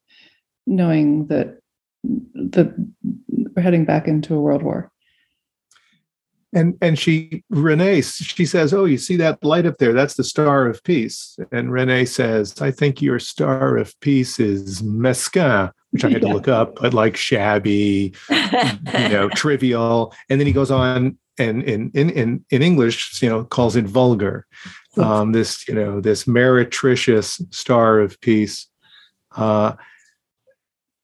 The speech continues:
Speaker 2: yeah, it's a
Speaker 1: It, yeah, I
Speaker 2: wonderful
Speaker 1: think that the idea that, like, um, brutality and fascism is lurking in her life already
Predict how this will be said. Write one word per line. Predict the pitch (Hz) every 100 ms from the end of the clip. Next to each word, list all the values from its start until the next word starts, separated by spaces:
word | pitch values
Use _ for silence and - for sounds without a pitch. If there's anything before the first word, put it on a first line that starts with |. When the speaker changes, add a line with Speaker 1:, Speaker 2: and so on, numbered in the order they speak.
| _ _ _ _ _ _ _ _ 605 _ - _ _ _ -
Speaker 2:
yeah, | 107 - _ _ _ _ - 403 - - -
it's | 123
a | 135
Speaker 1:
It, |
yeah, |
I |
Speaker 2:
wonderful | 120 226 170 117
Speaker 1:
think | 113 107 - _ _ -
that | - 220 214
the | 220
idea | 202 185 202 185
that, | 175
like, | 160 156 147 - - 220 - _
um, | 202 170 151 147
brutality | 180 196 196 175 170 165
and | 151 156
fascism | 156 156 165 156 151 147 151
is | 156 - _ _ - -
lurking | 180 175 165 165 165 156 151 156 151 - _ _ _ -
in | 180
her | 180 160
life | 151 156 -
already | - 156 151 151 170 180